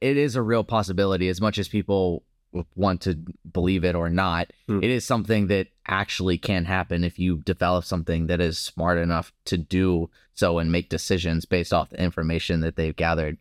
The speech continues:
Speaker 1: But I think just in the short term, a lot of what's gonna happen that's going to affect the end of Gen Z,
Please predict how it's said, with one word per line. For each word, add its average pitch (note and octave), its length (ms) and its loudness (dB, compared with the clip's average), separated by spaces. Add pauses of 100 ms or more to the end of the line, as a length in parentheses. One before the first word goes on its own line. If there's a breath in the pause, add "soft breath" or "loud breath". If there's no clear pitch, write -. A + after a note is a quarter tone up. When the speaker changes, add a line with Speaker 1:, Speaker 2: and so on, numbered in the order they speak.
(380)
Speaker 1:
But A#2 220 0 (280)
I D#3+ 80 0
think G#3 180 0
just C#3+ 200 0
in C3 100 2
the G#2+ 80 2
short G#2+ 320 0
term, C#3 360 0 (680)
a G#2+ 60 2
lot G#2+ 280 2
of G2+ 140 -4
what's G#2+ 200 -2
gonna G#2+ 200 2
happen G#2+ 580 0
that's G#2 200 -2
going G2+ 260 2
to G2+ 160 0
affect - 540 -4 (360)
the F#2+ 280 2
end F#2+ 200 2
of G2 160 0
Gen F#2 320 0
Z, F2 460 -2